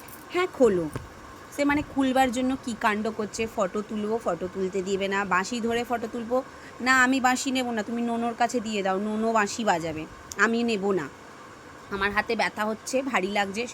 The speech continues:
অনেক অজুহাত। খুলে দাও, ভিডিও বানাবো, খুলে দাও, আমি করবো না, সবার সাথে ভিডিও কল করে যে মানে মোমেন্টটা দেখাবো, ছবি তো সবাই দেখে, but একটা সামনাসামনি, সেটা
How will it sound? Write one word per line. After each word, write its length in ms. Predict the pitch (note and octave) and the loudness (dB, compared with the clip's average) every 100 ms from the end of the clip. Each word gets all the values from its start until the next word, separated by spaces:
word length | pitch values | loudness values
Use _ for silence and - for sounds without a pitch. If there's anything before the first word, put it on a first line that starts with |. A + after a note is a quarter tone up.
| - | -6
অনেক 300 | G3 G#3 G#3+ | -4 -2 -2
অজুহাত। 400 | G3 G#3 A3 A#3+ - - - - - - | -4 0 0 0 -6 -20 -20 -18 -10 2
খুলে 200 | B3+ A3+ | 4 6
দাও, 280 | A3+ A#3+ C4+ - - - | 6 4 0 -12 -14 -8
ভিডিও 280 | A3+ A#3+ A#3+ | -2 0 4
বানাবো, 500 | A#3+ A#3+ A#3 C4 D4+ - - - | 4 4 0 0 -2 -8 -12 0
খুলে 200 | A#3+ A#3+ | 4 6
দাও, 280 | A#3+ B3 | 8 8
আমি 220 | C4 A3 A3 | 6 0 -2
করবো 300 | A#3 A3 G#3 | 0 0 0
না, 220 | A3+ A3+ A#3+ | -2 -2 0
সবার 260 | A#3+ G#3 G#3 | 0 0 -2
সাথে 240 | A#3+ B3 | -2 -6
ভিডিও 380 | G#3+ G#3+ G3+ G#3+ - | -6 -6 -6 -8 -2
কল 280 | A3+ A3+ B3 A3+ | 6 6 6 0
করে 300 | A#3+ A#3 A#3 | -2 0 0
যে 340 | G#3+ A3 A3 G#3+ G3+ - - | -2 -4 -4 -4 -8 -12 -12
মানে 300 | F#3+ F3+ F3+ | -4 0 0
মোমেন্টটা 480 | F3+ F#3+ G#3+ A3+ A3+ | 0 0 0 0 0
দেখাবো, 360 | G#3 G3 G3+ A3+ | 0 0 -4 -6
ছবি 260 | - G3 G3+ | -6 -8 -4
তো 100 | B3 | -2
সবাই 320 | B3+ G3+ G3+ | 2 2 2
দেখে, 200 | G3+ G3 | -2 -2
but 120 | G3 G3 - - - - | -4 -4 -10 -18 -18 -14
একটা 160 | - A#3 | -4 -2
সামনাসামনি, 680 | A#3 A3+ A3 A3 G#3+ G#3 A3 - - - - - A#3 B3 | 0 0 0 -4 -2 -2 -4 -8 -20 -20 -20 -12 -6 -2
সেটা 460 | - A#3+ B3 B3 | 2 4 6 4